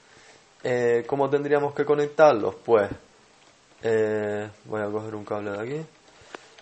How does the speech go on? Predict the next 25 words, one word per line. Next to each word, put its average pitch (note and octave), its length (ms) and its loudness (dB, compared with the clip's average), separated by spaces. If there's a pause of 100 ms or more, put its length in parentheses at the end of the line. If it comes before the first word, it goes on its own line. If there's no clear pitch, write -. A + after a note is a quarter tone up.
(1000)
Pondríamos A#2 420 -4
un F2+ 80 -12
cable D3 240 0
aquí E3 380 -4 (240)
y B2 200 -4 (1160)
la A#2+ 100 2
electricidad B2 540 -2
fluiría G#2+ 560 -4 (120)
por C3+ 160 2
aquí, D#3+ 300 0 (1120)
por A#2 140 -2
aquí C3 360 -4
hasta C3+ 380 2
aquí. G2 240 -4 (1400)
Eh, A#2 840 -2 (240)
si B2 500 -8 (240)
tomamos, A#2 540 -2 (760)
a - 80 -16
ver, C3 220 -4 (100)
aquí A2+ 280 -4
hay D3 180 0
veintidós B2 600 -8
coma C3 240 -6
un B2 160 -8
voltios, G2 400 -6